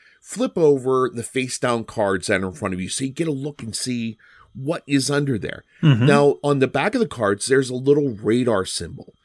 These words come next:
Speaker 1: So whenever I said that there is, it's similar to pickup sticks, if you can't see that whole radar symbol, well, you can't slide in and pull that out there. Just like in pickup sticks, you have to pick up the one that's on top and flip it over.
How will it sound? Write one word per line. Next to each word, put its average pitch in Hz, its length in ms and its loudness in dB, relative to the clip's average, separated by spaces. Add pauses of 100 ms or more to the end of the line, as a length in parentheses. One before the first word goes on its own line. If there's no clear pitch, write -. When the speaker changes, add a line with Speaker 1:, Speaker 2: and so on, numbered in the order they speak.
Speaker 1:
So - 180 -2
whenever 185 320 2
I 240 80 2
said 151 380 -2
that 123 160 -6
there 113 340 2
is, 98 540 -4 (100)
it's 139 220 -6
similar 139 320 0
to - 120 -12
pickup - 400 -6
sticks, - 440 -8 (580)
if 147 260 2
you 196 180 -4
can't 226 320 -4
see 165 360 -6
that 120 260 -4 (120)
whole 135 320 4
radar 113 480 0
symbol, 80 540 -6 (120)
well, 151 300 -4 (380)
you 175 160 -10
can't 208 420 -6
slide 180 420 -4
in 185 160 -2
and 110 140 -4
pull 139 260 -6
that 123 220 0
out 208 260 -2
there. 87 220 -4
Just 117 220 -8
like 113 160 -2
in 107 100 -2
pickup 208 340 -4
sticks, - 380 -6 (300)
you 135 160 0
have 151 160 -4
to - 80 -20
pick - 220 -4
up 131 160 2
the 113 80 -2
one 101 280 0
that's 107 180 -4
on 101 180 -6
top - 400 -12
and 90 160 -10
flip - 260 -6
it 85 80 -8
over. - 360 -10